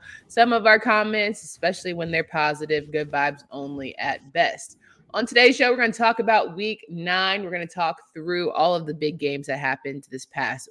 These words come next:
week. But our friends at Prize Picks want you to know that today's episode is brought to you by them. Prize Picks dot com slash locked on college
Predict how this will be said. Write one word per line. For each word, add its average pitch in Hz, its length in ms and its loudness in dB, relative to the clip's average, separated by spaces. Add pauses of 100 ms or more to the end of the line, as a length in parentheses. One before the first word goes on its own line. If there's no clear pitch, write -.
week. 233 320 -4 (380)
But 127 100 0
our 143 200 2
friends 214 360 2 (120)
at 190 280 4 (400)
Prize 170 500 4
Picks 160 300 -2
want 165 560 -4
you 165 400 -6
to - 80 -4
know 165 260 2
that 147 160 -4
today's 151 340 -4
episode 143 460 -4
is 147 100 -4
brought 131 260 -4
to 139 100 -14
you 135 40 -16
by 135 220 -4
them. 226 380 0 (460)
Prize 208 260 4
Picks - 240 0
dot - 320 2
com 170 480 -2 (120)
slash 165 380 0
locked 165 260 -2
on 156 160 -8
college 214 440 -2